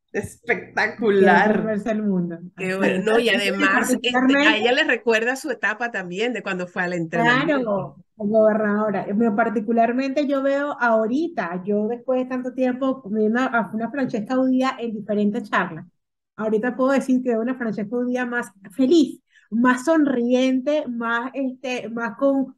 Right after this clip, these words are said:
Speaker 1: con esa vibra que le sale hasta por los ojos, ¿no? Este, escuchar a Francesca Udía, eh, bueno, es un aprendizaje total. Yo decía, "Me encanta que llegue a la coordinación porque sé que viene con muchísimos retos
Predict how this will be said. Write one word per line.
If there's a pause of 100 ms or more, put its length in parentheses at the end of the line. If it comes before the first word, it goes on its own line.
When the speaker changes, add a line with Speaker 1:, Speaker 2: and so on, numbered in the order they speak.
(140)
Speaker 1:
con
esa
vibra
que
le
sale
hasta
por
los
ojos,
¿no? (340)
Este,
escuchar
a
Francesca
Udía,
eh,
bueno,
es
un
aprendizaje
total.
Yo
decía, (200)
"Me
encanta
que
llegue
a
la
coordinación
porque
sé
que
viene
con
muchísimos
retos